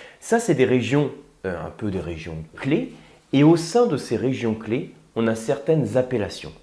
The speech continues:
Alors là encore, je simplifie et je généralise pour donner des repères.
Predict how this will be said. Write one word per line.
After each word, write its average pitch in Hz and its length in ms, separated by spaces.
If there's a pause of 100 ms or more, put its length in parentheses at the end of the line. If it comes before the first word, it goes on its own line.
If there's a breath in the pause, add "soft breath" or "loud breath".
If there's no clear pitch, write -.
(340 loud breath)
Alors 98 180
là 190 120
encore, 214 680
je 104 180
simplifie 131 840 (260)
et 101 120
je 90 180 (120)
généralise 110 640
pour 87 200
donner 104 220
des 92 100
repères. 104 560